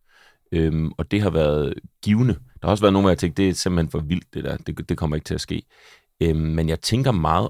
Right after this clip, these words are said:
over det. Jeg har en, en datter, som er lige ved at blive sluppet løs på de sociale medier. Og når jeg læser det, så tænker jeg, det, det går, altså, et, hun skal ikke læse, at der er nogen, der skriver sådan om mig, men to, vi må simpelthen også være bedre, end at, end at skrive så vilde ting.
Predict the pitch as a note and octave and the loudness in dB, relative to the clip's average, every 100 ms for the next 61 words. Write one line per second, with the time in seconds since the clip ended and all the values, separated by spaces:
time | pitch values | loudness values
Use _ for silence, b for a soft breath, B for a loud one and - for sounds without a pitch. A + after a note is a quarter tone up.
0 | - A2+ - - - F2+ F#2 D#2+ - - | 0 2 2 0 -4 0 0 -2 -8 -8
1 | D#2+ D#2+ - D#2 D#2 D#2+ _ _ _ F2+ | -8 -8 -6 -6 -6 -8 _ _ _ 0
2 | G2+ F#2 F2+ F#2+ G#2+ A#2+ C#3+ C3 E2+ C2+ | 0 -2 -4 -4 -4 -2 -2 2 0 0
3 | D#2 - D#2+ D#2 E2+ E2 - F#2 E2 F#2 | -8 -4 -4 0 0 0 -6 -10 -4 -2
4 | E2 D#2+ E2 - - b b b b b | 0 -2 -4 -6 -14 b b b b b
5 | - F2 E2+ F#2+ A2 E2+ E2+ - F2+ - | -4 0 2 2 0 -2 -4 -4 -6 -6
6 | D2+ - - D2 - D2+ - - G#2 E2+ | -12 -10 -10 -10 -10 -12 -10 -4 -4 -2
7 | D#2 - D2 C#2+ F#2+ D#2+ B1+ D2 D#2 D#2+ | -6 -4 -6 0 0 0 -4 -4 -4 -4
8 | G2+ D#2+ D#2 F2 D#2 B B B - D2 | -2 -2 0 0 -2 B B B -8 -4
9 | - A2+ D#2+ D#2+ F2 F2 F2 D#2+ C#2+ - | -2 0 -2 -2 0 0 2 0 -2 -8
10 | - _ F2 F#2 F2+ C2+ D2+ D#2 _ D2+ | -20 _ 2 4 4 2 -4 -6 _ -6
11 | D2+ - D#2+ E2 - - E2 D2+ D2+ D#2 | -6 -4 -4 -4 -4 -2 0 -2 -4 -8